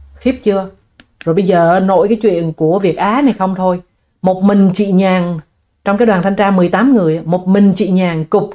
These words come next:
trưởng, ờ, ngân hàng nhà nước thôi, một mình chỉ là chỉ đã nhận, ờ, năm phẩy hai triệu đô rồi, tương đương với một trăm mười tám tỷ.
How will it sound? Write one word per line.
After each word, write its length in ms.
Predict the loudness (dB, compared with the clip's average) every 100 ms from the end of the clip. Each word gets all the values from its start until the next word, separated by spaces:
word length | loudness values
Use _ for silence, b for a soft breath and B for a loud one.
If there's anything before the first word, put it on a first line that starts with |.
| -2
trưởng, 380 | 2 2 2 2
ờ, 100 | 2
ngân 200 | 0 -2
hàng 160 | -4
nhà 100 | -4
nước 220 | -2 -4 -4
thôi, 220 | -6 -6 b b b
một 180 | -4 0
mình 240 | 2 2 2
chỉ 220 | 2 2
là 120 | 0 -2
chỉ 140 | -4 -2
đã 120 | 0
nhận, 380 | 0 -2 -4 -6
ờ, 160 | -4
năm 260 | -2 -2 -2
phẩy 100 | -4
hai 180 | -4 -2
triệu 140 | -2
đô 220 | 0 0 -2
rồi, 160 | -6 -10 _ _
tương 180 | -2 2
đương 200 | 2 2
với 160 | 2 0
một 80 | -2
trăm 200 | -2 -2
mười 160 | -2 -2
tám 280 | -4 -4
tỷ. 240 | -4 -6